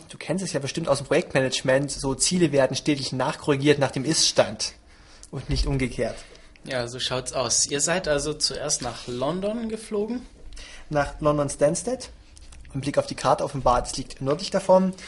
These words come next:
Speaker 1: Und Stansted ist ein ganz schönes Stück außerhalb von London. Von Stansted aus geht es mit dem Bus rein für circa neun Pfund in der ganzen Stunde.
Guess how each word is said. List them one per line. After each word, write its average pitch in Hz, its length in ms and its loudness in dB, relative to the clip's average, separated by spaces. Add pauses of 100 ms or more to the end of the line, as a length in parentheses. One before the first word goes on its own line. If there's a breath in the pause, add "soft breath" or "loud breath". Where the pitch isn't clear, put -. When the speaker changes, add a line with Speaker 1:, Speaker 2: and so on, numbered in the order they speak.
(340 loud breath)
Speaker 1:
Und 175 340 4
Stansted 170 640 4
ist - 240 -6
ein 151 60 -2
ganz 135 180 2
schönes 135 140 0
Stück 135 160 -4
außerhalb 131 360 8
von 123 120 -2
London. 117 320 -2 (1000 loud breath)
Von 143 440 2
Stansted 208 460 -4
aus 170 360 2
geht 143 160 0
es - 160 -2
mit 131 140 -2
dem 123 80 -6
Bus 180 280 -2
rein 160 200 6
für 123 160 -10
circa 120 400 -2
neun 127 260 -2
Pfund - 600 -4
in 135 120 -8
der 127 80 0
ganzen 127 260 0
Stunde. 180 440 0